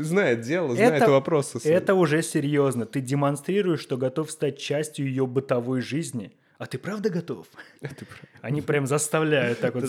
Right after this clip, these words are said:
Speaker 1: жесть.
Speaker 2: задуматься
Speaker 1: Это
Speaker 2: над
Speaker 1: сколько
Speaker 2: этим.
Speaker 1: там еще фактов?
Speaker 2: А, все, по-моему, два,
Speaker 1: Три,
Speaker 2: три.
Speaker 1: четыре.
Speaker 2: <laughs> Три.
Speaker 1: Э, читай все, ладно.
Speaker 2: Три.
Speaker 1: Ну, давай пока по тезисам, ну, то есть, может, не раскрывать самое
Speaker 2: «Не
Speaker 1: интересное.
Speaker 2: оставляю девушке свои личные вещи и возвращай ей те, которые она забыла у тебя».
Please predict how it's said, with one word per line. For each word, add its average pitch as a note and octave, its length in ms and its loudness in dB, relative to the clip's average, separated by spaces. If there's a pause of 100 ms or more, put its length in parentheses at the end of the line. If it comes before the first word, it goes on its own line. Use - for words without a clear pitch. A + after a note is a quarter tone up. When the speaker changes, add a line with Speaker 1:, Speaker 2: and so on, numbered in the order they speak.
(100)
Speaker 1:
жесть. C#3+ 80 0
Speaker 2:
задуматься C3 320 2
Speaker 1:
Это A#2+ 100 -2
Speaker 2:
над A#2+ 80 -2
Speaker 1:
сколько A#2+ 220 -2
Speaker 2:
этим. B2+ 60 -2
Speaker 1:
там A#2 180 -4
еще A2 220 -10
фактов? A2 260 -10
Speaker 2:
А, C3 320 -2
все, D#3 260 -2
по-моему, B2 560 -4 (200)
два, C3 420 -2 (160)
Speaker 1:
Три, D#3 140 -4
Speaker 2:
три. A2 280 -8
Speaker 1:
четыре. C3 640 0
Speaker 2:
<laughs> - 140 -12
Три. E3 120 6
Speaker 1:
Э, F3 240 2
читай E3 340 2
все, C3 200 -6
ладно. A#2+ 160 -4
Speaker 2:
Три. C3 240 -2 (220)
Speaker 1:
Ну, C#3 80 -2
давай F3 160 4
пока C3+ 240 0
по C3 100 0
тезисам, G#2+ 640 -6
ну, G#2+ 180 -8
то G#2+ 100 -10
есть, A2 160 -12
может, A2 220 -12
не A2+ 100 -8
раскрывать C3+ 380 -6
самое - 200 -4
Speaker 2:
«Не C#3+ 60 2
Speaker 1:
интересное. D3 240 -2
Speaker 2:
оставляю E3 360 2
девушке D3+ 440 0
свои C#3 280 -2
личные C#3+ 400 -4
вещи C#3+ 340 -6
и C3 100 0
возвращай C3+ 560 -2
ей C#3 220 -4
те, D#3+ 240 -4
которые C#3 460 -2
она C3 160 -2
забыла B2 420 -2
у B2 100 0
тебя». A#2+ 460 -6